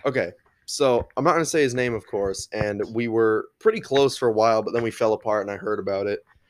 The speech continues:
Um, but yeah, basically, he had a fridge in his room dedicated to energy drinks.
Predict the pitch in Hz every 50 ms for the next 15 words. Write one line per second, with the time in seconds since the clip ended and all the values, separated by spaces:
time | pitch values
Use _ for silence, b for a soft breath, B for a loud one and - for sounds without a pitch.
0 | b b b b _ - - 113 110 113 107 101 98 95 92 - _ _ _ _
1 | _ _ _ _ _ _ _ _ _ _ - - _ _ _ _ _ _ _ -
2 | 127 123 143 135 117 107 101 113 147 160 151 - - - 139 139 131 123 120 -
3 | - _ _ _ - - - 180 196 214 202 185 - - - 147 139 123 127 123
4 | 120 113 95 110 113 110 107 101 110 104 101 98 - 104 101 101 98 98 98 98
5 | 95 92 95 95 82 - - - 92 - - -